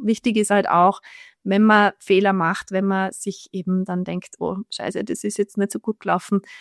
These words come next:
dass man in eine echte Entschuldigung geht, ja, dass man sich, ähm, äh, ehrlich die Verantwortung zu-,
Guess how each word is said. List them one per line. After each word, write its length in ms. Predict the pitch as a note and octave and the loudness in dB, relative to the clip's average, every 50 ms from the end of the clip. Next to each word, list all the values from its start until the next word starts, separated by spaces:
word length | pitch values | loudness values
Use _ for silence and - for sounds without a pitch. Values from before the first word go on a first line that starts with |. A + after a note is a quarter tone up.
| - - _ | -20 -12 _
dass 160 | - G3+ G3 | -2 2 4
man 220 | G#3 G3 F#3+ F3+ | 4 4 4 2
in 220 | - G3+ G3 G3 G3 | 2 2 2 2 2
eine 280 | F#3 F3 F3 F3+ - - | 2 2 2 2 0 2
echte 360 | - F#3 F#3 - - - G3 | 0 0 0 0 -2 0 2
Entschuldigung 600 | F#3 F3+ - - G3 G#3 G3 G3 F#3 - E3 E3 | 2 2 0 0 0 0 2 2 0 0 -2 -2
geht, 260 | - D#3 D3+ - _ - | -2 -6 -8 -8 _ -6
ja, 120 | - F#3 | -6 -4
dass 160 | F#3 F#3 - | -4 -4 -4
man 280 | F#3 F3+ F3 E3 E3+ - _ - - - _ _ | -2 -2 -2 -2 -4 -4 _ -14 -20 -20 _ _
sich, 420 | - - - G3 F#3+ - - - - _ - | -8 -2 0 0 0 -2 -6 -16 -12 _ -4
ähm, 600 | G3+ F#3 F3+ F3+ F3+ F3+ F3+ F3+ F3+ G3 A#3+ - _ _ _ _ _ _ _ | -2 -2 0 0 0 0 0 -2 -4 -6 -10 -20 _ _ _ _ _ _ _
äh, 160 | - - - - - - _ _ _ - | -14 -14 -14 -14 -18 -20 _ _ _ -2
ehrlich 380 | G#3 G3 G3 A#3 B3+ B3 B3 | 2 4 4 6 4 4 2
die 100 | - A3+ | -2 -6
Verantwortung 880 | - - F#3 G#2 D#3+ G3+ G3 - G#3 G3+ G3 _ - G3+ F#3+ F#3+ F#3+ - - - - - _ _ _ _ _ | -2 -2 0 0 2 0 0 2 0 0 0 _ -4 -2 -2 -2 -2 -4 -8 -14 -16 -18 _ _ _ _ _
zu-, 340 | - - - A#3 A3+ G#3+ - | -10 -4 0 2 2 2 0